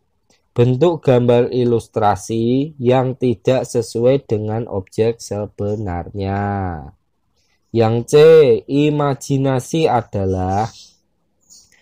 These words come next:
daya pikir membayangkan kejadian berdasarkan kenyataan. Yang D, khayalan adalah suatu ilusi wujud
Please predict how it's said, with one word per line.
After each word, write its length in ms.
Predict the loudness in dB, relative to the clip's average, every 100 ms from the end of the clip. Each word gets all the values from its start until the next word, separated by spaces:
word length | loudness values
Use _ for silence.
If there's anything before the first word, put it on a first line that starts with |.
| _ _ _ 0
daya 480 | 4 6 6 4
pikir 720 | 2 -4 -2 0 2 4 2 -2 -10
membayangkan 1040 | -6 -4 -2 0 0 2 2 0 0 0 0
kejadian 800 | -4 -2 -2 -2 0 2 0 -2
berdasarkan 960 | -6 -4 -6 -6 -4 -6 -4 -4 -4 -6
kenyataan. 1300 | -8 -6 -8 -8 -6 -8 -8 -6 -4 -2 -4 -8 -16 _ _ -20 -20 -20 -20 -20 -20 -4
Yang 200 | 0 2 0 2
D, 60 | 4 8 8 6 2
khayalan 1040 | -4 0 2 2 2 2 4 6 6 6 2 -6 -16 -20 -20 _ _ _ -18
adalah 1120 | -6 -4 -4 -4 -4 -2 0 4 6 6 2 -10
suatu 800 | -16 -6 -2 2 2 0 -2 -4
ilusi 720 | -2 -2 0 -2 -4 -2 -2 -2
wujud 400 | -2 -4 -4 -4